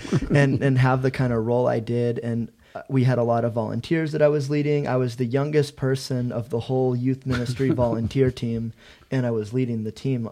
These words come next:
Speaker 1: as the staff member. And so I, I think just the intimidation and humility of, like, "Oh my gosh, like, this is what I'm doing." I, like, would spend hours thinking about every move
Speaker 2: Like, there's some
Speaker 1: sometimes.
Speaker 2: real Christians in the room here, and then there's me. <laughs>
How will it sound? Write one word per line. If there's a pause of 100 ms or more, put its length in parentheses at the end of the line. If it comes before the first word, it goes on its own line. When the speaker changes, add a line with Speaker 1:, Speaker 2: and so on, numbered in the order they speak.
Speaker 1:
as
the
staff
member.
And
so (400)
I,
I
think
just
the
intimidation
and
humility
of,
like, (800)
"Oh
my
gosh,
like,
this
is
what
I'm
doing."
I,
like,
would
spend
hours
thinking
about
every
move
Speaker 2:
Like,
there's
some
Speaker 1:
sometimes.
Speaker 2:
real
Christians
in
the
room
here, (100)
and
then
there's
me.
<laughs>